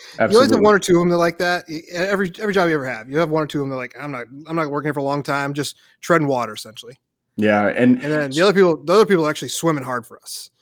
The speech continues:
Speaker 2: Yeah.
Speaker 1: Some people just treading the water.
Speaker 2: How, how, what do you do when you see, I, I mean, how do you address that, that treading water mentality, the, the people who are walking around the facility and are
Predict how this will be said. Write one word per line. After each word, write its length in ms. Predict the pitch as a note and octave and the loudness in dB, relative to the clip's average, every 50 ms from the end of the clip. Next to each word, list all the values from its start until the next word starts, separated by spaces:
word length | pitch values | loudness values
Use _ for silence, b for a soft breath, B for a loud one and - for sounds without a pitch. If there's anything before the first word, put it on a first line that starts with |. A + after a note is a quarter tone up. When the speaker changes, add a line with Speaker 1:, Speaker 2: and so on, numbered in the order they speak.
| _ _ _ | _ _ _
Speaker 2:
Yeah. 220 | A3 G#3 F#3+ - - | 2 2 2 2 0
Speaker 1:
Some 180 | - - G#3 | -2 0 2
people 120 | G3+ G3+ E3+ | 2 2 0
just 120 | D3 - | 0 -4
treading 220 | - E3 D#3+ E3 | -4 -4 -4 -2
the 60 | D#3 C#3 | -4 -6
water. 260 | A2 G#2 G#2 - - _ _ _ _ _ _ _ B B B B B B B B | -8 -10 -14 -20 -20 _ _ _ _ _ _ _ B B B B B B B B
Speaker 2:
How, 240 | - E3+ F3+ F#3 - | 2 4 4 4 2
how, 220 | D#3 D#3 F3 - E3 | 2 2 0 0 2
what 180 | D#3+ D3+ F#3 F#3+ | 2 2 4 4
do 80 | G3 | 2
you 100 | G3+ F#3+ | 0 0
do 320 | D#3 B2 A2 C#3 D#3 F3 E3 | -2 0 2 4 6 6 4
when 280 | C3 A#2+ B2+ B2 B2 | 4 4 2 2 2
you 240 | B2 B2 B2 A#2+ A#2+ | 2 2 0 -2 -2
see, 480 | A2+ - - B2+ C3 C3 B2+ B2+ B2 - | -4 -4 -4 -4 -2 -2 -2 -2 -2 -2
I, 200 | - A#2+ A#2 - | -4 -6 -6 -4
I 80 | - | -4
mean, 160 | B2 B2 A2+ | -2 -2 -2
how 140 | A2+ - C#3+ | -2 -2 -2
do 80 | C#3+ C3+ | 0 0
you 80 | B2 A#2+ | 0 -2
address 360 | A2 - A#2 A2+ A#2+ - - | -2 -2 -2 -2 -2 -2 -4
that, 360 | A#2 A2 G2+ G2+ - - G2+ | -4 -4 -4 -4 -8 -10 -8
that 200 | F#2 A2 G2 - - | -8 -6 -6 -6 -8
treading 460 | - - B2+ A#2 A2+ A2+ G#2 G#2 F#2+ | -6 -4 -2 -2 -2 -2 -4 -4 -6
water 460 | F#2+ G2 G2+ G#2 G#2 G2 G2 G2 - - _ | -4 -4 -4 -4 -4 -6 -6 -8 -10 -12 _
mentality, 720 | G#2+ G#2+ G#2 G2 F#2+ - G#2 G2 G#2 G#2 G2 G2+ F#2 F#2 | -6 -6 -6 -6 -6 -4 -4 -2 -2 -4 -4 -4 -6 -6
the, 500 | F#2 F2 G2 F#2+ F#2+ F#2 F#2 F#2+ E2+ F2 - - | -8 -8 -8 -6 -6 -6 -6 -6 -8 -10 -10 -10
the 100 | G#2 F#2 | -10 -10
people 340 | E2+ - - A2+ G#2 A2+ A2 | -8 -8 -8 -6 -4 -2 -2
who 180 | G#2 G2+ G2+ | -2 -2 -2
are 280 | F#2+ F2+ F#2 G2 G2 B B B B B B B B B | -4 -4 -6 -6 -8 B B B B B B B B B
walking 380 | - G#2+ A2+ A2+ A2+ - - A2 | -2 0 0 0 2 0 -2 -2
around 280 | G#2+ G#2 G#2+ G#2 G#2 G#2 | -2 -2 -2 -2 -2 -4
the 60 | G2+ G2+ | -6 -6
facility 760 | - - G#2 - - A2+ G#2+ G#2+ G#2+ G#2 G#2 G#2 G#2 G#2 G#2 | -8 -8 -8 -6 -4 -4 -2 -2 -2 -2 -4 -4 -2 -2 -2
and 320 | G#2 F#2+ F#2+ G2 F#2+ F2+ F2 b b b b b b b _ | -4 -4 -4 -6 -8 -10 -12 b b b b b b b _
are 460 | - G2 G2 G2 G2 F#2+ G2 F#2+ - | -4 -2 -2 0 0 -2 -2 -4 -6